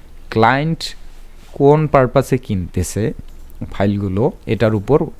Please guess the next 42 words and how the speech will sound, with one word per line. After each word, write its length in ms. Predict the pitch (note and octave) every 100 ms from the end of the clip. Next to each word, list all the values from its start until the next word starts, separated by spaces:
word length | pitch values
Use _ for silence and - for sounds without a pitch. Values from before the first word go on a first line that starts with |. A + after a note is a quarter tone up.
| -
অনেকখানি 460 | A#2 C3 - C#3+
নির্ভর 340 | A#2+ F#2+ E2+ E2+
করে। 220 | - D2 - - - - -
আমি 220 | G#2 C3+
বলেছি 400 | B2+ B2+ - C3
যে 120 | B2
সাবস্ক্রিপশনে 800 | A2+ B2+ A#2 - C#3 - D#3 C#3
যখন 260 | C3+ B2+ C3
নেয়, 220 | A2 A2+ - - - -
সে 160 | -
তো 280 | D3+ D#3+ D3+ -
ক্লায়েন্ট 360 | D3 D3 D3+
সাবস্ক্রিপশন 680 | - C#3+ C#3 - D3 - D#3
নিচেই 320 | C#3+ D3 E3
সাত 240 | D#3 D3+ C#3
ডলারে 440 | C3+ B2+ A#2+ G#2+
পুরো 300 | - C3+ C3+
মাস 240 | C3+ C3
আনলিমিটেড 500 | C3 B2+ A#2+ A2 G2+
ডাউনলোড 340 | F#2 F2+ F#2 F2+
করবে, 260 | - F#2+ G2+
তো 120 | B2+
আপনাকে 340 | C#3+ D3+ D3 D3
আর 60 | C3
কত 180 | C#3 C#3
দিবে 260 | C#3 B2+
মার্কেট 340 | B2 A2+ - G#2 -
প্লেস 260 | G#2 - - - - - - - -
ধরেন। 260 | A#2 A2 A2+ - - - - - - -
আর 100 | -
যখন 380 | G#2 A#2 D#3 E3 -
ক্লায়েন্ট 520 | C3+ B2+ C3+ E3+ D#3+ - - - -
কাস্টম 460 | D3 D3 - F#3 E3
ফাইল 220 | - B2+
নেয়, 200 | G#2+ F#2+
যে 120 | G#2+
দশটা 360 | A#2+ B2+ - C3+
ফাইল 180 | C3+ B2
কেনার 320 | - B2+ A#2+
জন্যই 300 | A2+ C#3 E3
একটা 160 | C3+ A2+
প্যাকেজ 280 | A2 G#2